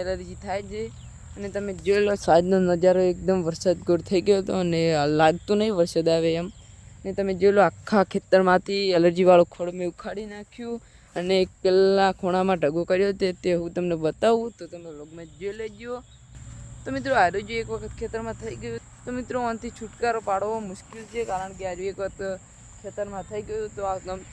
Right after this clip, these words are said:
તમે ગમે એટલી દવા નાખશો તો પણ નહીં બળે, વધારે જ થાશે, વધારે જ થાશે. મગફળી નહીં થવા જોઈએ, કોઈ પણ ધાન નહીં થવા જોઈએ, એટલા માટે હારું પહેલથી જે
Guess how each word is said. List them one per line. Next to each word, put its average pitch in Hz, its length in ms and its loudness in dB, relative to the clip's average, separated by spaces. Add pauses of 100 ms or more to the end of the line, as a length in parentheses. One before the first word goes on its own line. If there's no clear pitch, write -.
તમે 196 180 -6
ગમે 185 300 -8
એટલી 208 240 -10
દવા 196 220 -2
નાખશો 202 360 -16
તો 190 180 -12
પણ 208 180 -10
નહીં 214 160 -12
બળે, 214 260 -6 (420)
વધારે 190 400 0
જ - 40 -20 (100)
થાશે, 202 280 -4
વધારે 180 360 -4
જ 185 40 -10 (140)
થાશે. 196 320 -6 (480)
મગફળી 220 380 -4
નહીં 220 160 -6
થવા 214 260 -2
જોઈએ, 214 200 -6
કોઈ 185 180 -4
પણ 196 200 -8
ધાન 180 160 -4
નહીં 202 220 -10
થવા 208 220 -2
જોઈએ, 208 160 -4
એટલા 190 200 -8
માટે 190 340 -10 (520)
હારું 196 380 -4
પહેલથી 196 420 -2 (100)
જે 202 200 -4